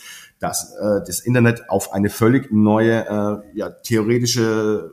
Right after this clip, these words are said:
Grundlage stellt, mit dem man viel, viel mehr, äh, Interaktionsoptionen hat. Und ich glaub, das ist eigentlich so das, das richtig Revolutionäre. Ähm, sonst kann man ganz schnell, ähm, abbiegen, dass man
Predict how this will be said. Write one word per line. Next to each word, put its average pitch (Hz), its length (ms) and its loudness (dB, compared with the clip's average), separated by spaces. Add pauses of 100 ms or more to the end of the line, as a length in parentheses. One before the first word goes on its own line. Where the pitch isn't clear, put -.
(380)
Grundlage 139 520 4
stellt, 92 280 -2
mit 107 140 0
dem 113 120 2
man 101 220 -6
viel, 139 320 -6
viel 127 280 -2
mehr, 110 600 -2
äh, - 40 -6
Interaktionsoptionen 120 1200 -2
hat. 117 200 -4
Und 107 100 -2
ich 101 80 -4
glaub, - 280 -8
das - 220 -6
ist 127 120 -10
eigentlich 104 240 -8
so 107 80 -8
das, 98 180 -4
das - 220 -8
richtig 117 380 -8 (280)
Revolutionäre. 104 920 0
Ähm, 104 260 0
sonst - 540 -4
kann 117 160 -6
man 120 120 0
ganz 120 260 -2
schnell, 131 420 0
ähm, 120 720 -4 (220)
abbiegen, 147 520 0
dass 117 200 -4
man 120 220 0